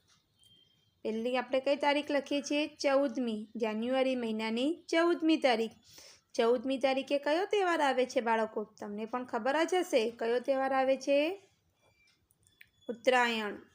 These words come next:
કયો તહેવાર આવે છે? ઉત્તરાયણ. તો ચૌદમી જાન્યુઆરીના દિવસે ઉત્તરાયણનો તહેવાર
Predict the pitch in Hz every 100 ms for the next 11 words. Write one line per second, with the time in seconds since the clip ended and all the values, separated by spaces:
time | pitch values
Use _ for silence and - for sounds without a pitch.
0 | _ _ 226 247 254 262 262 269 269 269
1 | 269 277 277 320 480 - _ - 285 -
2 | 269 247 226 220 208 196 _ - - _
3 | _ 220 220 226 254 311 381 359 330 302
4 | 262 254 254 240 254 247 247 226 220 214
5 | - 226 233 226 - 240 262 269 247 233
6 | 233 226 214 214 220 220 262